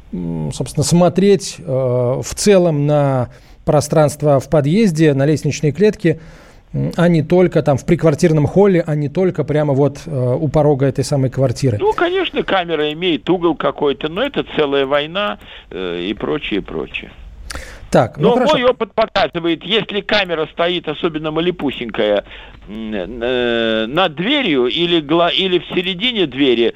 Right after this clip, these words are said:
Speaker 2: глазок такой, э, никто не возникает. Если пытаются ставить у лифта, то и драки, и перерезание провода, и целое дело. Вот коротко.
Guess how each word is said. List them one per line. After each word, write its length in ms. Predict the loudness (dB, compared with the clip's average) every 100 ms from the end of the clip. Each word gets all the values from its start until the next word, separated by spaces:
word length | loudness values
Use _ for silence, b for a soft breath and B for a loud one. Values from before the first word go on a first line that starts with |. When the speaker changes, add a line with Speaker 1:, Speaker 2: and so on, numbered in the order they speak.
| B
Speaker 2:
глазок 500 | -4 0 0 0 -4
такой, 420 | -4 -4 -2 -4 -6 B B
э, 240 | -4 -2
никто 480 | -2 -2 -2 0 0
не 140 | 0
возникает. 720 | -4 -4 -6 -2 2 2 0 -4
Если 300 | -4 -4 -4
пытаются 640 | -4 0 0 -2 -8 -14
ставить 460 | -2 -2 -2 -6 -4
у 60 |
лифта, 420 | -4 -4 -6 -8
то 220 | -4 0 0
и 100 | 0
драки, 460 | 0 0 -2 -4
и 120 | -6
перерезание 720 | -6 -6 -4 -6 -4 -6 -4
провода, 460 | -6 -4 -2 -2 -4
и 80 | -6
целое 380 | -4 -4 -2 -4
дело. 340 | -6 -8 -10 -16 B B B -4
Вот 180 | -4
коротко. 460 | 0 -2 -4 -10